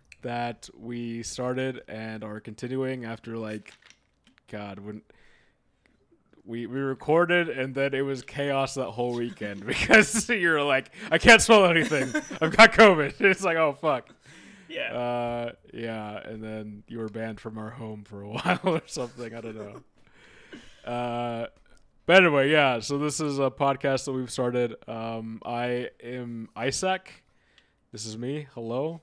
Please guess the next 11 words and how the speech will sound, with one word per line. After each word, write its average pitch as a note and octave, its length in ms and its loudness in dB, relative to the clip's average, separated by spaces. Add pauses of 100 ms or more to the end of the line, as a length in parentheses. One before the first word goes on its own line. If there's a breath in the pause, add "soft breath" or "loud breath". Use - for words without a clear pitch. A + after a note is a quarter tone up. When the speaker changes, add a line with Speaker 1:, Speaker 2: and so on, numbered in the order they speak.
(140)
Speaker 1:
I B2 120 -4
am B2 120 -8
joined B2+ 360 -4
with A#2+ 320 -6 (440)
the A2+ 260 -8
Bean, B2 560 -8 (720)
Speaker 2:
Hi. A#2+ 140 -10 (140)
Speaker 1:
Beanathan A#2 260 -12
Boy B2+ 400 -6
over A2+ 180 -12
there. D3+ 300 -6